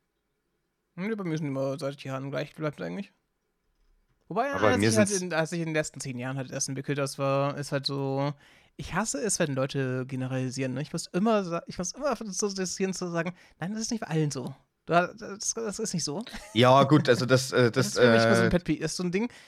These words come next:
Speaker 1: äh,
Speaker 2: Mhm.
Speaker 1: das, das kann ich, äh, irgendwie, da, da, keine Ahnung. Ich würde diesen Itch halt wirklich zu diskutieren, ne? Egal wie lange es dauert, keine Ahnung. <laughs>
Speaker 3: Ja, dies-, dieses
Speaker 1: Das ist
Speaker 3: typische,
Speaker 1: ein
Speaker 3: ja,
Speaker 1: Problem.
Speaker 3: es muss auf alle Fälle alles wirklich in eine Schublade gesteckt werden. Ja, äh, finde ich jetzt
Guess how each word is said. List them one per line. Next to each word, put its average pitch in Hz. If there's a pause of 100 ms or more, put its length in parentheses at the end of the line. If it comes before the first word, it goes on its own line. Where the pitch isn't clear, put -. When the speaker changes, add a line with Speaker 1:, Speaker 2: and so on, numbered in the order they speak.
(240)
Speaker 1:
äh, 156
Speaker 2:
Mhm. -
Speaker 1:
das, 147
das 160
kann 156
ich, 147
äh, 127
irgendwie, 143 (260)
da, 147
da, 147
keine 143
Ahnung. 135 (260)
Ich 151
würde 180
diesen 196
Itch 214
halt 165
wirklich 165
zu 165
diskutieren, 147
ne? 139
Egal 160
wie 156
lange 151
es 156
dauert, 147
keine 139
Ahnung. 139 (240)
<laughs> -
Speaker 3:
Ja, 101
dies-, 101
dieses 101 (200)
Speaker 1:
Das -
ist 113
Speaker 3:
typische, -
Speaker 1:
ein 104
Speaker 3:
ja, 104
Speaker 1:
Problem. 107
Speaker 3:
es 104
muss 120
auf 110
alle 113
Fälle 110
alles 107
wirklich 113
in 98
eine 101
Schublade 95
gesteckt 95
werden. 90 (280)
Ja, 104 (200)
äh, 92
finde -
ich 123
jetzt 101